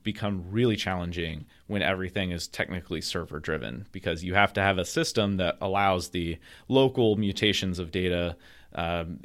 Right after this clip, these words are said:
sends it to the server, and then the server has to deliver, like, the new U I changes.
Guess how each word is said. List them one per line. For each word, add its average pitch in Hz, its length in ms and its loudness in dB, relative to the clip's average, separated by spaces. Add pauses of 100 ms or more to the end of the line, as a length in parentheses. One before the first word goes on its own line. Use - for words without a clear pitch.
sends 110 380 2
it 98 120 0
to 104 100 0
the 95 100 0
server, 92 480 0
and 90 160 -2
then 92 80 0
the 90 100 -2
server 87 360 -2
has 87 180 -2
to 95 120 -4
deliver, 85 600 -4
like, 87 220 -4
the 95 80 -2
new 90 120 2
U 87 280 0
I 87 160 4
changes. 69 600 -6